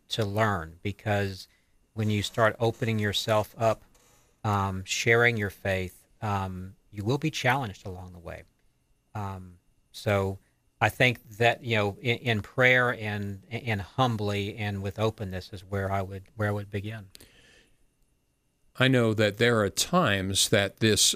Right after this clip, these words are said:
Speaker 2: relationship of the past two years ha-, has, um, it, it's been a, a special time for you and I. Um, w-, we have, you know, y-, we have some similarities in, in, in growing up, uh, both being Eagle Scouts, and,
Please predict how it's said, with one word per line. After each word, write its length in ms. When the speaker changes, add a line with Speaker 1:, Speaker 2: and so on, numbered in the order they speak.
Speaker 2:
relationship 960
of 120
the 100
past 480
two 160
years 640
ha-, 320
has, 640
um, 520
it, 180
it's 260
been 380
a, 200
a 60
special 440
time 440
for 180
you 240
and 120
I. 400
Um, 480
w-, 220
we 220
have, 540
you 100
know, 160
y-, 140
we 120
have 200
some 160
similarities 960
in, 140
in, 400
in 200
growing 460
up, 320
uh, 160
both 300
being 240
Eagle 260
Scouts, 580
and, 160